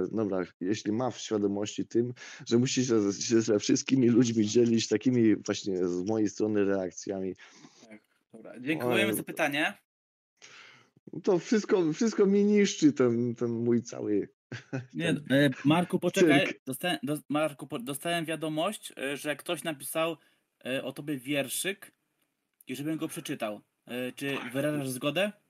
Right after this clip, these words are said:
Speaker 1: Możesz przeczytać. M-, ba-, będzie bardzo budujące dla tego dzisiejszego live'a.
Speaker 2: Okej, przeczytam ten wiersz, wiersz.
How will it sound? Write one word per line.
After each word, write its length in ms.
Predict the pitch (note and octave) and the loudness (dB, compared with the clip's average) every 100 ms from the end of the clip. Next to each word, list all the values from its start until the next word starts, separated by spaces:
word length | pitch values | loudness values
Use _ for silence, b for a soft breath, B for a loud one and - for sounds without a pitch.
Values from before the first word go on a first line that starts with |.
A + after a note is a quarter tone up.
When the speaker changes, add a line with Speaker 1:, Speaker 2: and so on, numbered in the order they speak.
| _ _ _ _ _ | _ _ _ _ _
Speaker 1:
Możesz 520 | A2 C#3 D3+ C#3+ B2+ | 0 4 4 4 2
przeczytać. 440 | - A#2+ - G2+ F#2+ | 2 -2 0 0 0
M-, 460 | G2+ E2+ F2+ A1 D#2+ | -2 -6 -6 -6 -4
ba-, 160 | B2+ A#2 | 0 2
będzie 320 | A2+ B2 A2+ | 4 4 4
bardzo 520 | A2 B2+ A2 A2 G#2 - B - - D2 | 2 0 2 0 0 -6 B -20 -18 -12
budujące 640 | - A2+ A2 A2 G#2 F#2+ F2+ | -2 2 4 4 2 -2 -4
dla 260 | E2+ F#2+ | -4 -6
tego 340 | F2 F2+ F2+ F2 | -4 -4 -2 -2
dzisiejszego 540 | E2+ F2 - G2+ - | -4 -8 -10 -10 -8
live'a. 320 | D#2 E2 D#2+ D2+ _ _ _ _ - B _ _ _ _ _ _ | -8 -10 -14 -18 _ _ _ _ -20 B _ _ _ _ _ _
Speaker 2:
Okej, 460 | B2+ C#3+ B2+ A2+ - | -8 0 2 2 -4
przeczytam 460 | - D3 F3+ E3+ | -10 -8 -4 -4
ten 140 | D#3 D#3 | -2 0
wiersz, 400 | D#3 D3+ C3+ - | 0 0 -2 -8
wiersz. 440 | A#2+ C#3 D#3 E3+ | 0 2 4 2